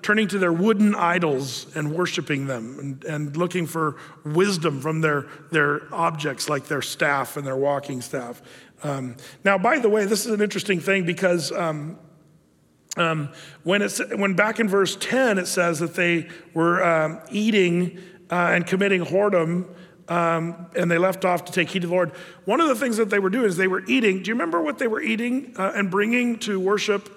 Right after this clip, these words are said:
Baal? What did they bring to worship Baal? Anybody? Raisin cakes. Remember raisin, two cakes, Mister, you know, uh, Mister Gomer, you know, Gomer's dad.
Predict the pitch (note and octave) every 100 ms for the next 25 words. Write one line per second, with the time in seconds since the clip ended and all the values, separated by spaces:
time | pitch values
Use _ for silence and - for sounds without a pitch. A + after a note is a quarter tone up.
0 | - F3+ F3+ G#3 G3 A3 G3+ F3 F#3 F#3
1 | D#3+ D#3 D#3+ D#3+ D3 D#3 C3+ D#3+ F#3+ G#3+
2 | - - - - - - - - - -
3 | - - F#3 C#4+ A3+ A#3 D3+ - - -
4 | - - - G3 B3+ D4 A#3+ B3 B3 C#4+
5 | - C4+ C4+ A3+ E3+ - F#3+ - G#3 F3+
6 | - - - F3+ F3 E3+ E3 E3 D#3 D3+
7 | D#3+ E3 E3 F3 D#3 F3 E3+ D#3+ D#3+ F3
8 | D#3 D3 - - E3+ D#3 D3+ D#3+ C#3 C#3+
9 | C#3+